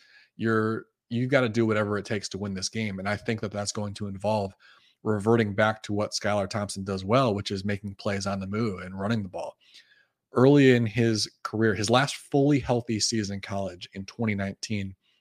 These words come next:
he averaged forty rushing yards per game, excluding sacks. We have not seen him do anything close to that so far with the Dolphins. But as I said, I think that that was purely based on trying to ensure that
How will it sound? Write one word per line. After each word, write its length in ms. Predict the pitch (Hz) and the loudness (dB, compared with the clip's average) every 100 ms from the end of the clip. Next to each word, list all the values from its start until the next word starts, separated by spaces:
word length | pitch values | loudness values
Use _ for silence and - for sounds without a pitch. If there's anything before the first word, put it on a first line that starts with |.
| _ _ _ | _ _ _
he 140 | - | 0
averaged 300 | 151 180 - - | 4 4 2 4
forty 280 | 127 131 | 6 6
rushing 320 | 123 110 - 110 | 4 2 0 -2
yards 200 | 107 98 | -2 -4
per 140 | - | -8
game, 320 | 98 107 98 | -4 -4 -4
excluding 560 | 95 - - 120 104 101 | -6 -10 -4 -2 -2 -2
sacks. 640 | - 101 95 - - - - - _ _ _ _ _ _ _ _ _ _ _ _ | -2 -2 -4 -6 -6 -6 -10 -20 _ _ _ _ _ _ _ _ _ _ _ _
We 160 | 127 123 | 2 4
have 100 | 139 | 6
not 240 | 127 139 | 6 4
seen 220 | - 131 117 | 2 2 2
him 420 | 120 113 107 113 - _ - 110 | 2 2 0 -4 -12 _ -8 -2
do 100 | 120 | 2
anything 400 | 120 120 120 107 | 2 2 -2 -6
close 380 | - 147 180 | 4 6 8
to 120 | - 104 | 4 -2
that 240 | 92 92 | -2 -4
so 180 | - 104 | -2 0
far 300 | - 101 92 | 0 -4 -2
with 120 | 98 | -6
the 80 | 101 | -4
Dolphins. 400 | 104 101 101 104 | -2 -2 -2 -8
But 140 | 107 | -6
as 100 | 104 | -4
I 60 | 113 | -2
said, 180 | 110 170 | 0 0
I 80 | 98 | -2
think 320 | - 127 131 | -2 -2 -2
that 140 | 151 | -2
that 180 | 117 95 | 0 0
was 220 | - - - _ | -2 -6 -8 _
purely 400 | - 143 156 160 | -4 2 4 4
based 380 | 139 120 117 - | 4 2 0 0
on 320 | 110 107 104 _ _ _ - | 0 -2 -4 _ _ _ -16
trying 400 | - 135 131 127 | -2 2 4 2
to 220 | - 120 | 2 2
ensure 520 | 113 107 - - 120 113 | 2 -2 -2 2 2 2
that 180 | 98 | -2